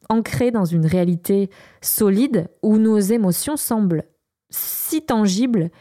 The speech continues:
si figées dans notre corps et dans notre esprit que on a l'impression que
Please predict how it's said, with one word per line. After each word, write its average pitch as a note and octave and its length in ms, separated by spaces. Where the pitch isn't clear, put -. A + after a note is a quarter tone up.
si - 260
figées A3+ 460
dans F#3 120
notre E3 280
corps A3 540
et F3 80
dans E3 100
notre D#3+ 240
esprit D4+ 440
que E3+ 320
on E3 140
a G3+ 100
l'impression F#3 540
que E3 300